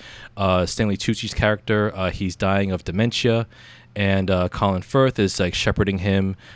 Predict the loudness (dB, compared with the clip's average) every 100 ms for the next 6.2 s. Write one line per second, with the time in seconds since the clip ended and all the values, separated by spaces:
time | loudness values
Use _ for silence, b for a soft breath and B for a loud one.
0 | B 0 2 0 -4 -2 0 0 -2 -4
1 | -2 -2 0 -2 0 0 0 0 0 -2
2 | -4 -2 -2 -2 -6 -4 -4 -4 0 0
3 | 2 -2 -4 -2 -2 -4 0 2 2 0
4 | -4 -8 -8 -8 -6 -6 -4 -4 -4 -6
5 | -8 -10 -10 -10 -12 -10 -2 0 2 4
6 | 2